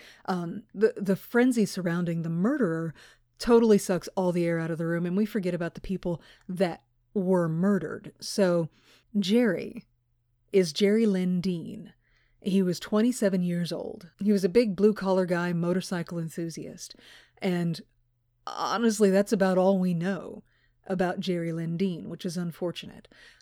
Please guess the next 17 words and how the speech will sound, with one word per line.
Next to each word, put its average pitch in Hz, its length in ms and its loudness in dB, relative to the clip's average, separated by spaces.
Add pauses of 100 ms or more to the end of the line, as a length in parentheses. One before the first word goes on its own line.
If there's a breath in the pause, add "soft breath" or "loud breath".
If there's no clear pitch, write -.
(220 soft breath)
The 196 180 0
other 240 200 4
victim 185 340 0
was 170 120 -2
a 170 60 -4
thirty-two-year-old 202 760 2
woman 170 240 -4
by 165 120 -4
the 165 100 -6
name 170 220 -4
of 156 160 -10
Deborah 202 420 0
Ruth 170 400 -4 (100)
Thornton. - 680 -6 (600 loud breath)
She - 180 2
was 202 140 6
married, 190 500 6